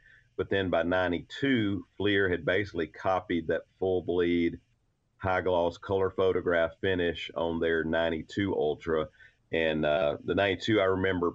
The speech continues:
back in the day, we, of course, we just opened our store in ninety-one. The ninety-two Ultra sold like gangbusters. It was just a phenomenal seller, as was the ninety-one Stadium Club. They were really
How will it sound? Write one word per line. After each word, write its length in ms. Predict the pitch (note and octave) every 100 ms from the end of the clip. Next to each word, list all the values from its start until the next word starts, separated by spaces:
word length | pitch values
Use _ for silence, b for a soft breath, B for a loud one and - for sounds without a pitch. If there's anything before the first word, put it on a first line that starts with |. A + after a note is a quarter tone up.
| -
back 240 | G2 F2+ E2+
in 60 |
the 80 | E2
day, 120 | E2+
we, 100 | F2
of 60 | F2+
course, 160 | F#2+ F#2
we 100 | F#2
just 200 | F2+ F#2+
opened 260 | F2+ E2
our 100 | D#2
store 260 | - F#2 F2
in 60 |
ninety-one. 380 | E2+ D#2+ D#2 E2
The 60 | E2
ninety-two 360 | F#2 F#2 G2+
Ultra 300 | F2 D#2+ E2
sold 480 | - F#2 F2 E2 - - _ _
like 200 | E2 D#2
gangbusters. 680 | E2+ E2 D#2+ D#2+ D2+ D2 C#2+
It 140 | D2+
was 100 | -
just 220 | E2 D2+
a 80 | D2 - -
phenomenal 500 | E2+ E2+ E2+ E2 E2
seller, 460 | F#2 E2+ E2+ D#2+ B B
as 240 | G2 A#2 G2
was 260 | G2+ F#2+
the 60 | F#2
ninety-one 400 | F2 F2 D#2+ D#2
Stadium 280 | F2+ D#2+ D#2
Club. 180 | D#2+ D#2
They 120 | F#2
were 180 | F#2 E2+
really 520 | F2+ G2 F#2+ F2